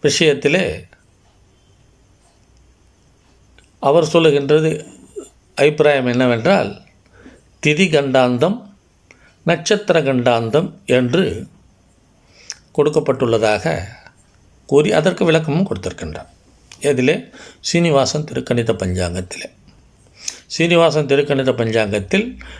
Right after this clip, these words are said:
நூத்தி பதினெட்டாம் பக்கத்திலும் சபரி பஞ்சாங்கத்தில் தொண்ணூறாவது பக்கத்திலும் இதற்குரிய விளக்கங்கள் கொடுக்கப்பட்டுள்ளது. ஆகவே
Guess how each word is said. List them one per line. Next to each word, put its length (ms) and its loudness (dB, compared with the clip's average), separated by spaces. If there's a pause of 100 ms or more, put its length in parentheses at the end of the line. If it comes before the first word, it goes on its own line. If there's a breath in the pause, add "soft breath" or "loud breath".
(180 loud breath)
நூத்தி 340 0
பதினெட்டாம் 560 0
பக்கத்திலும் 720 -2 (1200 loud breath)
சபரி 280 2
பஞ்சாங்கத்தில் 880 -2 (380 loud breath)
தொண்ணூறாவது 680 4
பக்கத்திலும் 840 -2 (540 loud breath)
இதற்குரிய 500 2
விளக்கங்கள் 640 0 (640 loud breath)
கொடுக்கப்பட்டுள்ளது. 680 -4 (880 loud breath)
ஆகவே 840 0